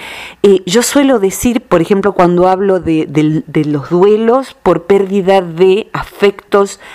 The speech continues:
eh, humanos y no humanos, la pérdida de un afecto animal, eh, a-, es muy, muy dolorosa. Eh, en nuestro país se habla muy poco de eso y hay gente que dice, "Yo nunca más voy a tener un perro, ahora que perdí a mi perro después de tantos años de convivencia".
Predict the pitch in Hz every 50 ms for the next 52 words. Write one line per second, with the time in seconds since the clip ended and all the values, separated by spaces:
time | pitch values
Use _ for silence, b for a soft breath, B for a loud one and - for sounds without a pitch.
0 | B B B B - - 165 156 - - _ _ - - 196 185 185 214 247 277
1 | 294 302 285 - - 240 233 233 240 226 226 226 262 294 294 247 196 170 165 -
2 | B B B B B B 160 160 151 - - 196 196 202 208 214 214 196 185 190
3 | 180 165 165 170 170 170 175 190 190 190 185 175 - - - 196 190 - - 190
4 | 185 175 175 170 170 180 202 226 226 208 196 233 247 285 B B B B B B
5 | B B - 165 160 156 147 - - - 170 - - 170 151 - - - - 185
6 | 170 175 185 202 214 226 262 294 320 339 339 - - - 185 190 208 240 254 -
7 | - 233 208 196 190 185 180 226 240 226 214 - - - 196 202 269 349 B B
8 | B B B B B B - 165 160 160 160 160 160 160 - 151 160 165 170 165
9 | - - 180 170 - 170 170 196 196 - - 214 185 190 180 165 170 170 190 254
10 | 269 - 269 262 262 240 233 208 226 226 220 208 196 185 - - 208 208 247 B
11 | B B B B B B - 190 190 202 208 202 - 262 254 254 262 233 226 220
12 | - - 220 - 277 294 349 359 359 349 339 320 330 359 392 403 359 320 311 269
13 | - 269 285 294 285 277 277 - 330 330 330 320 156 - 277 254 269 269 269 269
14 | 269 233 247 233 247 233 240 285 294 277 269 262 262 - 294 302 311 294 277 262
15 | 247 214 226 - - 269 262 247 - 254 262 262 247 247 247 240 240 240 233 226
16 | 226 226 233 247 254 254 240 - 240 220